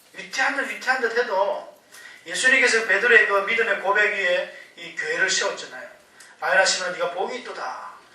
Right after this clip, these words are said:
그러면서 이 음부의 권세가 너를 그 믿음의 고백, 이 고백을 해하지 못한다.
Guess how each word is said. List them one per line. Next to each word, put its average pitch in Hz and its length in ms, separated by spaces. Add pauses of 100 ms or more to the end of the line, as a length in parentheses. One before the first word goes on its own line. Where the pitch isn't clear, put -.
(180)
그러면서 262 420
이 247 360 (400)
음부의 320 540
권세가 269 720
너를 339 380
그 - 200
믿음의 277 320
고백, - 760
이 262 260
고백을 233 540
해하지 - 400
못한다. - 720